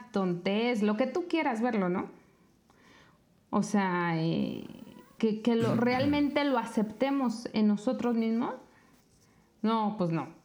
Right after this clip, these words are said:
Speaker 1: <laughs> Bueno, no sé.
Speaker 2: Pero yo creo que no, no, nos daría mucho magnetismo hoy en día, porque la sombra de una sociedad,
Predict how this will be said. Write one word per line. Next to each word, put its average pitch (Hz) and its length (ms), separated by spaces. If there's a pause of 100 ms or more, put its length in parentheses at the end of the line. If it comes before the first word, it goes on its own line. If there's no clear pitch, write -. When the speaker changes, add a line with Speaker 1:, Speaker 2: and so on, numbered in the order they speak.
(120)
Speaker 1:
<laughs> 349 960
Bueno, 208 300
no 208 100
sé. 196 320
Speaker 2:
Pero 269 160
yo 262 160
creo 277 200
que 214 100
no, 185 200
no, 165 240
nos 165 240
daría 180 380
mucho 180 340
magnetismo 135 800
hoy 98 120
en 85 120
día, 80 380
porque 113 320
la 127 120
sombra 196 440
de 123 60
una 117 200
sociedad, 90 680